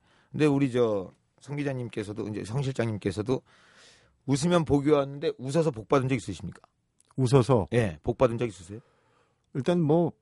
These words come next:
Speaker 2: 마음은 조금 느긋해지고 후련해지죠. 뭐,
Speaker 1: 예.
Speaker 2: 뭐 복이 뭐 큰 데서 찾는 게 되겠죠.
Speaker 1: 그렇죠. 이제
Speaker 2: 웃으면,
Speaker 1: 뭐
Speaker 2: 네.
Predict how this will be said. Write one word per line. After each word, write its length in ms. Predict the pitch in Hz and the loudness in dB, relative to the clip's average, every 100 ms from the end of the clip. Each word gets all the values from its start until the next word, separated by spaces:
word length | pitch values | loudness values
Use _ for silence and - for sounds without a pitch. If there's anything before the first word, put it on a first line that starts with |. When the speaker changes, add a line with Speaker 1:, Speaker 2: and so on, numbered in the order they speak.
| _ | _
Speaker 2:
마음은 540 | 104 110 135 151 120 - _ _ _ | 4 4 6 2 0 -4 _ _ _
조금 320 | 143 139 113 | -2 -2 -2
느긋해지고 520 | 104 117 120 135 120 | 0 0 2 -2 -2
후련해지죠. 680 | 107 135 139 135 98 90 101 | -4 -4 -4 -6 -8 -10 -8
뭐, 220 | 85 76 _ - | -8 -12 _ -8
Speaker 1:
예. 120 | 101 | -2
Speaker 2:
뭐 100 | 131 147 | -2 2
복이 360 | 117 104 127 | 2 2 0
뭐 180 | 170 - - | 0 -4 -6
큰 400 | - 120 117 156 | -10 -6 -2 -2
데서 180 | 117 | -2
찾는 380 | 101 - 139 135 | -6 -8 -8 -8
게 80 | 120 | -10
되겠죠. 240 | - 90 | -14 -10
Speaker 1:
그렇죠. 260 | 87 127 180 | -6 -4 -2
이제 160 | 160 139 | -2 -2
Speaker 2:
웃으면, 280 | 120 104 151 | -2 -6 -8
Speaker 1:
뭐 80 | |
Speaker 2:
네. 140 | 123 | -8